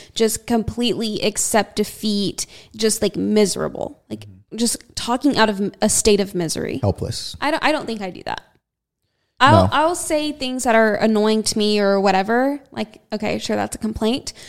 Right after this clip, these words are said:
Speaker 1: but I don't live in a state of complaining where it's just like, "Oh my goodness, are you okay?" <laughs>
Speaker 2: Mm-hmm.
Speaker 1: You know? So, anyway, yeah.
Speaker 2: Yeah. I was gonna say, like, "Oh, well, easy for you to say, Miss Privilege. Easy for you to say, Kaylin, Miss,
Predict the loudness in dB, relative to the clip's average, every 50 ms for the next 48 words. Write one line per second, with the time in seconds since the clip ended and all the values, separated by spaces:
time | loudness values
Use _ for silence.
0 | -20 -2 _ 4 6 6 4 2 -2 -6 -8 -8 -8 -4 0 0 0 0 0 0
1 | -2 -2 0 -2 -2 -2 -2 -2 -2 -2 -6 -8 -8 -8 -10 -8 -6 -4 -4 -2
2 | -2 -2 -2 -4 -4 -4 -4 -4 -4 -4 -4 -4 -4 -6 -6 -8 -10 -8 -4 -4
3 | -4 -2 -2 -4 -6 -6 -8 -10 -8 -8 -8 -8 -10 -12 _ _ _ _ _ _
4 | _ _ _ -6 -4 -4 -4 -4 -4 -2 -4 -4 -4 -4 -4 -4 -6 -8 -2 0
5 | 0 0 4 4 2 2 2 -2 -6 -2 0 2 2 2 0 -4 _ _ -4 -4
6 | -4 -4 -6 -14 -20 -20 _ _ _ _ _ _ _ _ _ -20 -20 -18 -20 -20
7 | -20 _ _ -20 _ -14 -14 -14 -14 -16 _ _ _ _ _ _ _ -4 0 2
8 | 2 2 0 0 -4 _ _ _ _ _ 0 2 2 4 4 4 4 4 4 4
9 | 4 4 6 4 4 2 0 0 4 6 8 8 8 8 6 6 6 4 4 6
10 | 4 2 0 -2 -8 -14 _ _ _ _ _ _ _ _ _ _ 0 0 2 2
11 | 0 0 2 2 4 4 4 4 2 0 0 2 2 0 0 -2 -4 -4 -2 -2
12 | 0 0 2 0 2 2 0 0 0 0 0 -2 -2 -2 0 2 4 4 2 2
13 | 2 0 0 0 2 2 2 2 2 2 2 0 0 0 -2 -4